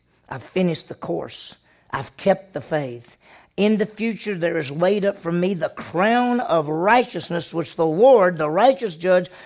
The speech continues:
will award to me." Now he's awarding. Why? Uh, "and, and on that day, and not only me, but to all who have loved his appearing." They're looking forward to him coming. They're fighting the fight. They're living righteously. They're doing what they're supposed to do.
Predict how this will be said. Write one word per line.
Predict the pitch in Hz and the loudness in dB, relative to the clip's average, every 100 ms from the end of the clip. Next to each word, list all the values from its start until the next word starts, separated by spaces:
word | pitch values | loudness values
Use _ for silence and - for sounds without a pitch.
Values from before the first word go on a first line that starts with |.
| - | -20
will | - 208 214 | 2 6 8
award | 190 196 233 294 285 240 165 | 6 8 8 10 8 6 0
to | 185 | -2
me." | 170 170 | -2 -2
Now | 175 | -2
he's | 180 147 - - | -4 -4 -14 -6
awarding. | 151 156 226 233 208 196 - _ _ | -4 0 0 2 0 -2 -8 _ _
Why? | 190 233 180 117 - _ _ - _ _ _ | 2 2 2 -4 -16 _ _ -20 _ _ _
Uh, | - 151 147 143 - _ _ | 0 2 2 -2 -10 _ _
"and, | 170 170 - | -2 -2 0
and | 180 180 | -2 0
on | 165 170 | 0 4
that | 208 220 | 4 6
day, | 214 208 | 4 4
and | |
not | 180 220 | 2 2
only | 226 214 | 2 2
me, | 202 | 0
but | 196 175 | 2 0
to | - - | 0 -4
all | - 226 247 233 | 4 6 6 6
who | 196 | 4
have | 170 156 | 2 0
loved | 147 170 214 156 143 147 139 _ _ | 0 2 2 2 -4 -8 -16 _ _
his | - 185 131 135 - _ _ | -2 -2 -4 -12 -16 _ _
appearing." | 156 135 190 165 131 | -12 -6 -6 -6 -6
They're | 156 | -6
looking | 175 - 190 | -6 -6 -10
forward | - 214 190 165 | -6 -8 -8 -8
to | |
him | 180 | -8
coming. | 165 - 240 151 | -8 -8 -8 -8
They're | 143 139 - - | -8 -8 -12 -18
fighting | - 185 208 202 | -6 -2 0 0
the | 175 | 0
fight. | 190 180 156 | -2 -4 -4
They're | 147 | -6
living | 151 208 196 180 | 0 0 0 -2
righteously. | 185 190 180 - 147 139 | -2 -4 -6 -10 -10 -8
They're | 143 135 - - | -8 -10 -14 -16
doing | - 196 214 | 0 2 4
what | 202 202 | 0 -4
they're | 147 | -12
supposed | - 185 180 | -2 -2 -2
to | 165 | -8
do. | 156 160 160 | -6 -4 -4